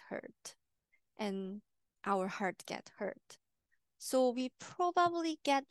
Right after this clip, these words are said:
wrinkles on our heart, but we can just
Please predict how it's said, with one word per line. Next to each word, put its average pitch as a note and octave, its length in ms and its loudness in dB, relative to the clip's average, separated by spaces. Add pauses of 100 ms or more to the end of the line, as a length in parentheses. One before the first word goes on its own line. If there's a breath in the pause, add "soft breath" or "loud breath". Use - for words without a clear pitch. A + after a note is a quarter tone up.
(120)
wrinkles C4 720 -4
on F#3+ 280 -6
our F#3 320 -4
heart, - 580 -12 (520)
but C#4+ 220 8 (260)
we E4 140 0
can E4 500 -4
just C4+ 420 0